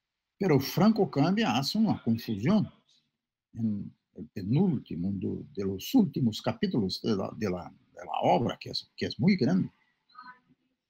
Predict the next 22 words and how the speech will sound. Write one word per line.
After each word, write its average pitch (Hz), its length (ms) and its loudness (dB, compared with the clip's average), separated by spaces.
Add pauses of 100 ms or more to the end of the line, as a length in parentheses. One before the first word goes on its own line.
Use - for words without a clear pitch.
(140)
Es - 220 2
una 165 160 10
obra 147 240 4
importante, 185 680 2 (120)
pero 82 420 -10
hay 110 200 -4
un 156 360 0
equívoco - 720 2 (880)
en 110 240 -2
el, 95 180 -2 (300)
uno 120 560 8
de 98 160 2
los 101 220 0
capítulos 214 600 4
cuando 165 520 6
identifica 143 800 4
a 143 80 -2
Paulo 113 260 4
Freire 226 400 2
con 117 400 4
Ivan 127 420 2
Illich 156 720 -2